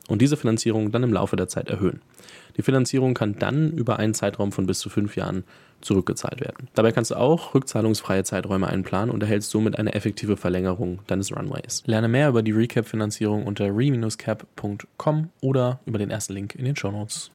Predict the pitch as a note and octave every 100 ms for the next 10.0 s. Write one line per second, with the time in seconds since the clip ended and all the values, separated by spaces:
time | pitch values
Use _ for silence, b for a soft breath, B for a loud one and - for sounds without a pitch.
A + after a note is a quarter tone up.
0 | - B2 C#3+ C3+ C3 - B2+ B2+ B2 -
1 | - C3+ C3+ C3 B2+ C#3 - C3 B2+ B2
2 | A#2+ C3 B2+ - A#2 A#2 A#2 B2+ B2 B2
3 | A#2+ A#2+ B2 A#2+ A#2 A#2 A#2+ A#2+ C3 -
4 | - D3 - C#3 D3 B2+ A#2 B2+ A#2+ A#2+
5 | - - B2+ A#2 A#2 A#2 A#2+ A#2+ A#2+ C3
6 | C3 A#2+ A#2+ B2 A#2 A2 A#2+ A2+ A2+ A#2+
7 | A#2 A#2 A#2 - B2 - B2 B2+ B2 -
8 | B2+ A#2+ B2 A#2 A#2 A#2 - - - A#2
9 | A#2 A#2 A2+ B2 B2 A#2+ B2+ B2 B2